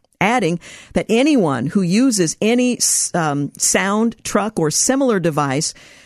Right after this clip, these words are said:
or resorts to any other demonstration in or near any such building or residence shall be fined under this title or imprisoned not more than one year or both. Well, in short, it's obstruction of justice. It's no different than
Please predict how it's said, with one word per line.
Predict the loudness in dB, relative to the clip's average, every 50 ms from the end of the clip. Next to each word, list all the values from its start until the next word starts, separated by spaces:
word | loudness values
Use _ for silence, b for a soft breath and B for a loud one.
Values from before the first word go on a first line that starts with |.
| B B B B
or | 0 2 2
resorts | 2 2 2 2 2 0 0 -2 -2
to | -2 -2 -2 0
any | 0 0 2 2 0 0
other | -2 0 0 0
demonstration | 0 0 0 0 0 -2 -2 -2 0 0 0 0 -2 -2 -2
in | 0 0 0 2 2
or | 0 0 0
near | 0 0 0 0 0 0 0 0
any | 0 2 2 2 0
such | 0 0 -2 -2 -2 -2
building | 0 0 0 0 0 0 0
or | 0 0
residence | 0 0 0 0 0 0 0 0 0 -2 -2 -4
shall | -2 0 0 2 0 0
be | 0 0
fined | -2 0 0 0 0 2 2 2 2 2 0 0 0
under | 0 0 0 0 0
this | 0 0 0 -2 -2
title | -4 -4 -2 -2 0 0 0 0 2
or | 0 0 2 2
imprisoned | 0 -2 -2 -2 0 0 0 2 0 0 -2 -4 B B B B B B
not | B -2 -2 -2 0
more | 0 0 2 2 2
than | 0 0 0 0
one | 0 0 0 0
year | 0 0 0 2 2 0 -2 -4 -6 -4
or | -2 0 0
both. | 0 0 2 2 2 0 -2 -8 -16 -20 _ _ _ -8
Well, | -6 -4 -2
in | 0 -2
short, | -2 0 0 0 2 2 0 -2 _ -6
it's | -6 -4 -2 -2 -2 -2 -2 -6 B B B B B B B
obstruction | -2 -2 0 0 0 0 0 0 0 0 0
of | 0 0
justice. | 0 0 0 0 0 0 -2 0 0 0 -2 -2 -4 -6
It's | -6 -6 -4 -2 -2 -2
no | 0 0 0 0
different | 0 0 -2 0 -2 -2 -2 0
than | -2 -2 -2 -2